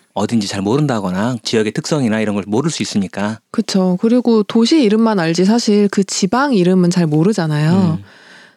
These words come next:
Speaker 2: 근데 우리가 그런 것도 얘기를 좀 하게 되다 보니까
Speaker 1: 음.
Speaker 2: 이걸 좀 짚고 가면 좋겠다 해서 준비를 했습니다.
Speaker 1: 네네.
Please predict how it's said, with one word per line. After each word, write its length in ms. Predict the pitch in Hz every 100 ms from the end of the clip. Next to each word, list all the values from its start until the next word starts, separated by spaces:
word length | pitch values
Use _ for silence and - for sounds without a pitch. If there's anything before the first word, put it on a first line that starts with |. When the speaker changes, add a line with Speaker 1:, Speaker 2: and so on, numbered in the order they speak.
| _
Speaker 2:
근데 220 | - 208 190
우리가 340 | 185 196 190
그런 240 | - 214 214
것도 240 | 196 175
얘기를 440 | 165 180 185 175
좀 300 | 170 180 170
하게 400 | 180 277 294 294 269
되다 240 | 175 190
보니까 720 | 180 151 147 - 170 185 160 104
Speaker 1:
음. 100 | 95 92 -
Speaker 2:
이걸 280 | 214 208 208
좀 520 | 226 233 226 233 226
짚고 360 | 220 202 - 277
가면 220 | 269 214
좋겠다 840 | 196 - 254 - 170 180 190 170 175
해서 280 | 233 240 294
준비를 400 | - 190 175 175
했습니다. 500 | 233 - 285 185 147
Speaker 1:
네네. 300 | 101 92 92